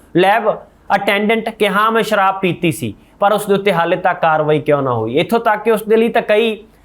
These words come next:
ਸਫਾਈਆਂ ਦਿੱਤੀਆਂ ਜਾ ਰਹੀਆਂ ਨੇ ਕਿ ਉਸ ਨੂੰ ਅਸੀਂ ਕੰਮ ਕਰਨ ਤੋਂ ਰੋਕ ਦਿੱਤਾ ਸੀ ਉਸ ਵਕਤ, ਕਿ ਉਹ ਕੰਮ ਨਹੀਂ ਕਰੇਗਾ, ਕੰਮ ਕਿਸੇ ਹੋਰ ਨੇ ਸਾਂਭ ਲਿਆ ਸੀ।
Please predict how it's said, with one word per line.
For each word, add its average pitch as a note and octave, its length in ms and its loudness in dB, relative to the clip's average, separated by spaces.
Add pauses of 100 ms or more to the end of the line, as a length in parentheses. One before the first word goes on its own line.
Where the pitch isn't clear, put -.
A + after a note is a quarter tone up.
(100)
ਸਫਾਈਆਂ G#3 500 0
ਦਿੱਤੀਆਂ A#3 340 0
ਜਾ G3 200 2
ਰਹੀਆਂ A3+ 200 0
ਨੇ A#3 100 0
ਕਿ A#3 100 -2
ਉਸ A3+ 160 0
ਨੂੰ A3 140 2
ਅਸੀਂ A3 160 -2
ਕੰਮ G3+ 280 0
ਕਰਨ G#3 240 0
ਤੋਂ G#3 140 2
ਰੋਕ F#3+ 220 2
ਦਿੱਤਾ G3 280 0
ਸੀ G3 160 -2
ਉਸ F#3+ 180 0
ਵਕਤ, F#3 300 0 (420)
ਕਿ G#3+ 60 2
ਉਹ G#3+ 60 4
ਕੰਮ G3 280 0
ਨਹੀਂ G3+ 220 2
ਕਰੇਗਾ, G3+ 360 2
ਕੰਮ G3 300 -2
ਕਿਸੇ F#3+ 240 -2
ਹੋਰ E3 280 2
ਨੇ G#3 140 2
ਸਾਂਭ G#3 300 0
ਲਿਆ G3 200 4
ਸੀ। F#3 220 -6